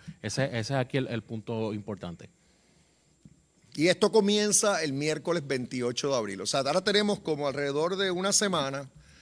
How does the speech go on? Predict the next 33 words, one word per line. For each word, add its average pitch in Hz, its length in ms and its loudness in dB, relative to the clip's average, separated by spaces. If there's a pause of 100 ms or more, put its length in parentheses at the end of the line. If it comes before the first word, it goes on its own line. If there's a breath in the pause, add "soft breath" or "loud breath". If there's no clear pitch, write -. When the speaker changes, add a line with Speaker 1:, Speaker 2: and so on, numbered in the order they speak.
(140 soft breath)
Speaker 2:
para 131 220 0
prepararnos, 139 640 2
reforzar 143 680 0
los 165 140 2
recursos 165 440 -2
que 151 140 -2
tenemos 147 360 -2
en 147 60 -6
el 143 100 -2
aeropuerto, 156 640 0 (200 loud breath)
mejorar 170 760 8
la 170 200 4
plataforma 156 640 2
electrónica 156 720 2
que 127 160 -2
utiliza 139 720 2
el, 131 360 -2
el 120 180 -4
departamento, 139 880 -4 (440 loud breath)
eh, 117 720 0
que 117 160 -4
es 117 60 -6
la 131 260 0
que, 110 520 -2 (240)
eh, 110 200 -4
le 107 240 -2
permite 135 580 -4
a 113 140 0
todos 147 240 -2
los 175 100 0
viajeros, 135 760 -2
eh, 95 380 -10
dar 123 240 -2